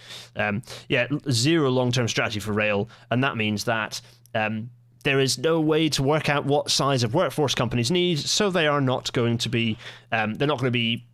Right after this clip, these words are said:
employing new staff, so they're not gonna be sending staff to a new college to get, to, to get trained. Very frustrating. Um, uh, yes, so, um, and, uh, yeah, Deirdre is pointing out that there's a tool that Tom Forth, um, released, uh, this week,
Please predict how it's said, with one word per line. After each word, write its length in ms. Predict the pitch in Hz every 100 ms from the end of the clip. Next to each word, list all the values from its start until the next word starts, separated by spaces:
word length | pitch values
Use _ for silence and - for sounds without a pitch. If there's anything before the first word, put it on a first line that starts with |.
| _ -
employing 440 | 120 - 123 113
new 80 | 107
staff, 340 | - 135 117
so 80 | -
they're 60 | 180
not 60 |
gonna 100 | 143
be 40 | 123
sending 240 | - 104
staff 280 | 101 127 107
to 100 | -
a 40 |
new 120 | 101 101
college 320 | - 104 104
to 80 | -
get, 240 | 101 -
to, 160 | - -
to 160 | -
get 160 | 120 -
trained. 380 | - 107 107 - - - - -
Very 160 | 135
frustrating. 440 | 113 - 110 - - - _ _ _ _ _ _ _ _ _ -
Um, 360 | 120 113 107 113 - - - _
uh, 400 | - 104 101 101 104
yes, 380 | 113 110 - - - -
so, 340 | - 123 - - _ _ - - - _ _ _ _ -
um, 480 | 117 107 110 113 113 -
and, 360 | 139 139 139
uh, 360 | 139 135 139 - -
yeah, 160 | 151
Deirdre 320 | 127 165 139
is 80 | 131
pointing 260 | 120 156 131
out 80 | 123
that 120 | 127
there's 180 | 127 117
a 40 |
tool 280 | - 196 196
that 120 | 143
Tom 200 | - 156
Forth, 360 | 143 185 - -
um, 240 | 117 107 107
released, 400 | 120 113 113 - -
uh, 100 | 110
this 160 | 117 120
week, 300 | 117 -